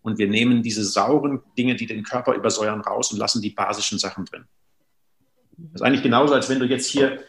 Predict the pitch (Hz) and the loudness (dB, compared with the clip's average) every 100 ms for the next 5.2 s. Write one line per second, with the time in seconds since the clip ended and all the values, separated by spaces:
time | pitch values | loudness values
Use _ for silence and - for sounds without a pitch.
0 | - - 117 135 131 - 151 139 123 190 | -14 2 4 4 2 2 2 2 4 4
1 | 175 139 156 165 131 143 - 143 139 - | 4 4 4 4 0 -2 2 2 2 4
2 | 117 120 110 98 90 85 90 - 95 123 | 6 6 6 2 0 -4 -10 -12 -8 -2
3 | 123 117 110 110 143 110 - 120 160 127 | 2 2 6 6 6 2 2 4 4 6
4 | 117 - 117 117 123 104 143 - 143 156 | 6 4 0 2 2 2 2 0 0 -2
5 | 151 | -4